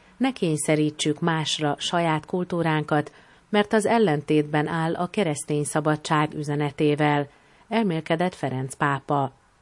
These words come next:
A szerdai audiencián részt vettek a tíz éve alapított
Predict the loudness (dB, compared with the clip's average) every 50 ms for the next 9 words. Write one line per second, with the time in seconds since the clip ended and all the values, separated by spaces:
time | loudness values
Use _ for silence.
0 | _ _ _ _ _ _ _ _ _ _ _ _ _ _ _ -2 -2 -2 0 -2
1 | -2 -2 0 2 2 2 4 4 4 2 2 2 0 0 2 0 0 -2 -2 0
2 | 0 0 0 0 -2 0 -2 -2 -2 -4 -4 -2 -2 -2 -2 -2 _ -2 -2 -2
3 | -4 -4 -4 -4 -4 -2 -4 -4 -4 0 2 2 2 4 4 2 0 0 0 0
4 | 0 -2 -2 -4 -4 -2 -2 -2 -2 -4 _ -20